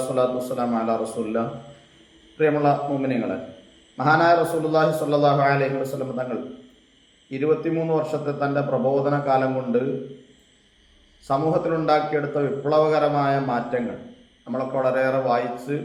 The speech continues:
പഠിച്ച് മനസ്സിലാക്കിയതാണ്. അതിൽപ്പെട്ട ഒരു സംഭവമാണ് ഇന്ന് നമ്മൾ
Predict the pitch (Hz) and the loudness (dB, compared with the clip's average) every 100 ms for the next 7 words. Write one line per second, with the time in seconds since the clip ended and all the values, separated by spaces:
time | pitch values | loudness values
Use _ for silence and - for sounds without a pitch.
0 | 143 127 113 143 139 139 147 143 127 110 | -6 -8 -8 -8 -8 -4 -4 -2 -4 -6
1 | - - - _ _ _ _ _ _ _ | -8 -14 -20 _ _ _ _ _ _ _
2 | _ _ - 165 170 170 170 175 143 139 | _ _ -4 -2 0 2 2 2 -2 2
3 | 160 147 131 135 - - - - _ _ | 4 4 2 -4 -10 -16 -20 -20 _ _
4 | _ _ 123 131 131 120 | _ _ -8 -6 -4 -4